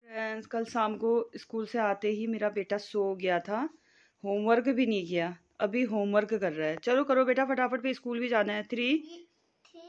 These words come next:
Speaker 1: हम्म, फिर थ्री।
Speaker 2: Three।
Speaker 1: हम्म, थर्टी थ्री। छोटा बेटा अब school जा रहा है,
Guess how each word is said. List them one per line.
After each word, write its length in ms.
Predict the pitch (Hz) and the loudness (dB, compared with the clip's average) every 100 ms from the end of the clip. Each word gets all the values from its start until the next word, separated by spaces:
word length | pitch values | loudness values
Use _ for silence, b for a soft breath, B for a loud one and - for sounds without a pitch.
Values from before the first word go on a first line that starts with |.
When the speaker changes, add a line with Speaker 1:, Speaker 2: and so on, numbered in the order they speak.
| 453 523 - | -18 -16 -12
Speaker 1:
हम्म, 340 | 202 202 240 254 _ _ _ _ _ | -8 -6 -8 -10 _ _ _ _ _
फिर 280 | 247 320 - _ _ - | -2 -2 -4 _ _ -4
थ्री। 200 | 220 240 320 - _ _ _ _ _ _ _ _ _ _ _ _ _ _ _ | 0 2 2 0 _ _ _ _ _ _ _ _ _ _ _ _ _ _ _
Speaker 2:
Three। 260 | _ - 302 349 403 _ - | _ -20 -20 -20 -20 _ -14
Speaker 1:
हम्म, 340 | 202 196 202 180 208 | -10 -8 -10 -8 -6
थर्टी 240 | 214 233 | -2 0
थ्री। 280 | 226 208 185 | 0 -2 -4
छोटा 1040 | 175 - _ _ _ _ _ _ 233 220 | -6 -18 _ _ _ _ _ _ -10 -8
बेटा 300 | 220 214 220 | -6 -4 -4
अब 100 | 214 | -4
school 340 | 214 - 214 214 | -8 -10 -10 -6
जा 200 | 214 196 | -2 -2
रहा 260 | 202 196 196 | -2 -2 -4
है, 280 | 185 220 | 0 0